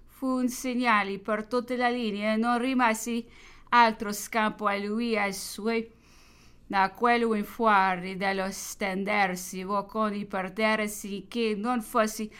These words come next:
riconosciuto l'inganno, il suo maggior timore era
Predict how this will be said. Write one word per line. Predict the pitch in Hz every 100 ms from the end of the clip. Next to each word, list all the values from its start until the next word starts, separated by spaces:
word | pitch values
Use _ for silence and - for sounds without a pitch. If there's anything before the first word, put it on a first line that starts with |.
| -
riconosciuto | - 262 320 311 294 262 - 277 254 - - 180 180 - - -
l'inganno, | 214 240 240 269 190 170 175
il | 254 269
suo | 269 277 262
maggior | 254 247 - 254 247
timore | 247 254 262 254 247 220
era | 262 220 180 175 196